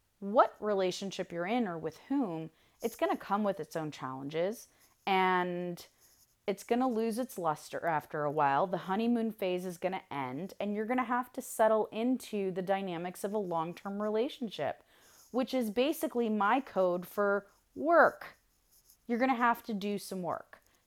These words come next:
to maintain a relationship, to keep it happy, to keep it interesting, to maintain a connection to your partner or partners.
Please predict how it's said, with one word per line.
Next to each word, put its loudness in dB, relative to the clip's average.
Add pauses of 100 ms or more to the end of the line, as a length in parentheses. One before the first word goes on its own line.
to 0
maintain -2
a -4
relationship, -4
to -8
keep -6
it 4
happy, 0
to -20
keep -6
it 2 (640)
interesting, 0
to -2
maintain -2
a 0
connection -4
to -8
your -2
partner -4
or -4
partners. -8